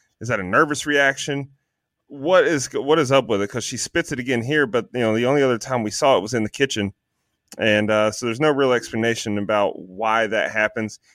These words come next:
Is she inking like an octopus? Like, what's really happening here? Um, I did like the scene where she start, you know, she flies up out of the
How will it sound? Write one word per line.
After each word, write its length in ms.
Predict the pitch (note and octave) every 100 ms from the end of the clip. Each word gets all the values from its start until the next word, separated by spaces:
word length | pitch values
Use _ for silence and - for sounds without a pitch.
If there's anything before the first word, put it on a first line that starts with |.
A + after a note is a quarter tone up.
| -
Is 80 | B2
she 120 | A#2+
inking 480 | - B2 C3+ D3 C3+
like 200 | A#2+ -
an 80 | G#2
octopus? 540 | A#2+ - - A#2+ - A2+ A2+ -
Like, 120 | A2+
what's 200 | E3 E3
really 180 | D3+ A#2
happening 380 | A2+ G2+ G#2+ F#2+
here? 240 | G2 G2 _ _ _ - _ _
Um, 600 | A#2 B2+ B2 A#2 A#2 G#2+ F#2+ _ _ _ _ _ _ _ -
I 100 | C#3+
did 200 | C3+ D#3
like 280 | C#3+ C#3 C#3
the 100 | C3+
scene 420 | - C#3 C#3 C3+
where 480 | B2 B2 A#2+ A#2+ A2+ _ _ _ _ _ _ _
she 240 | - -
start, 320 | A2+ - B2+ C#2+
you 100 | G2
know, 180 | G#2+
she 160 | G2+ -
flies 320 | - B2+ B2+
up 120 | A#2+
out 80 | C3
of 60 |
the 60 | A#2